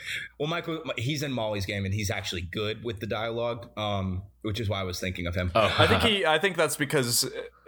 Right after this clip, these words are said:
Speaker 3: uh, with the mono-, the mono-, like, monologue aspect, uh, there's two types of Sorkin dialogue, dialogue. There's super monologue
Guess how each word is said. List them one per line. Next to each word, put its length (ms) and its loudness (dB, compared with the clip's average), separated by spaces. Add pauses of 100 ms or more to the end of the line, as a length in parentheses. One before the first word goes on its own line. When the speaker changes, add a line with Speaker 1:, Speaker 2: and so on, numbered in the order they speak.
Speaker 3:
uh, 460 4 (920)
with 240 0
the 60 2
mono-, 440 2
the 120 2
mono-, 640 4
like, 240 0
monologue 500 4
aspect, 540 2
uh, 160 2 (240)
there's 240 2
two 220 2 (160)
types 240 2
of 60 -2
Sorkin 360 2
dialogue, 420 0 (180)
dialogue. 420 2
There's 160 0
super 340 4
monologue 580 4